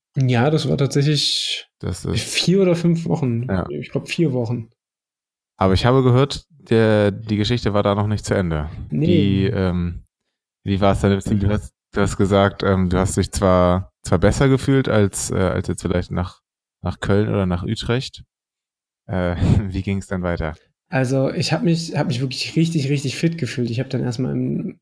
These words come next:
Speaker 1: im Zielbereich gesessen, hab noch mal ein bisschen was gegessen, Banane, Salzstangen et cetera, hab noch mal ein alkoholfreies Bier und vielleicht noch mal eine Schorle getrunken und ein Wasser. Und mir ging's echt, also ich war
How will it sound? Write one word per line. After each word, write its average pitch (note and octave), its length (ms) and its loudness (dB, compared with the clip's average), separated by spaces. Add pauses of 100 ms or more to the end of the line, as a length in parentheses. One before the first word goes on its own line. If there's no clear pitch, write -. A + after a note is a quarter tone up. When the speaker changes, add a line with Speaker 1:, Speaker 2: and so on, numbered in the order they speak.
(160)
Speaker 1:
im B2+ 140 -4
Zielbereich D3 600 -2
gesessen, B2+ 580 -4
hab C3+ 120 -6
noch C#3 160 -4
mal C3+ 240 -4
ein - 40 -20 (400)
bisschen D3+ 180 0
was D#3 180 -2
gegessen, C3 640 -2
Banane, A#2+ 680 -2
Salzstangen A#2+ 560 -2
et A#2 100 -6
cetera, A#2 500 -4
hab A#2 120 -4
noch A#2+ 140 -4
mal A#2+ 100 -2
ein C3+ 80 -4
alkoholfreies C3 640 -4
Bier D3+ 380 0
und C#3 160 -6
vielleicht C3 220 -6
noch C#3 60 -2
mal C#3 100 -2
eine C#3+ 100 -2
Schorle C#3+ 320 -2
getrunken C3+ 440 -4
und F3+ 160 0
ein E3 160 0
Wasser. B2 380 -4
Und C#3 160 -6 (400)
mir C#3+ 80 -2
ging's E3+ 200 0
echt, - 320 -4
also C#3 140 -2
ich B2 160 -4 (220)
war C3 420 0